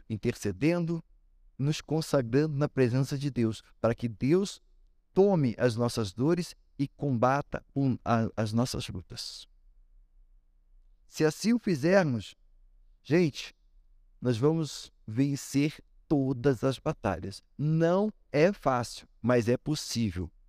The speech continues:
Porque também em Apocalipse doze, nove, ele nos diz assim: "Foi expulso o grande dragão, a antiga serpente,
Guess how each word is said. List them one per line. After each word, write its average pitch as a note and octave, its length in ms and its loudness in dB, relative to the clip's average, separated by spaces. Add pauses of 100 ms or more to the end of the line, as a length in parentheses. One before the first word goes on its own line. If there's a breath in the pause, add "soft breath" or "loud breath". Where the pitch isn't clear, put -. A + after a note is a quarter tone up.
(1120)
Porque D3+ 360 0
também D#3+ 300 2
em F3+ 40 2
Apocalipse E3 800 -2
doze, C3 460 0
nove, C#3 380 2
ele C#3+ 140 0
nos C#3 120 -2
diz C3 160 -2
assim: A2+ 400 -4 (1500)
"Foi G3+ 300 2
expulso G3+ 580 -4
o C#3 40 -4
grande C3 300 0
dragão, A#2 540 0 (260)
a C#3+ 60 0
antiga D#3 420 -2
serpente, - 720 -4